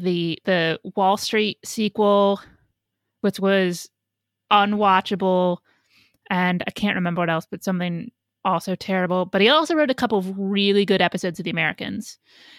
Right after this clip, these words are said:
And again, he's, he's not, as far as we know, like, head writer or anything. He's, like, show running it and, and E Ping it.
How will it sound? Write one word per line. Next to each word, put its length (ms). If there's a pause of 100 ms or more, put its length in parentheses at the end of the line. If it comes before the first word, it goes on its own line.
(180)
And 120
again, 180
he's, 320
he's 220
not, 300 (480)
as 200
far 160
as 100
we 100
know, 200
like, 200 (280)
head 220
writer 320
or 20
anything. 360
He's, 240
like, 200
show 220
running 260
it 240 (540)
and, 200
and 140
E 100
Ping 300
it. 180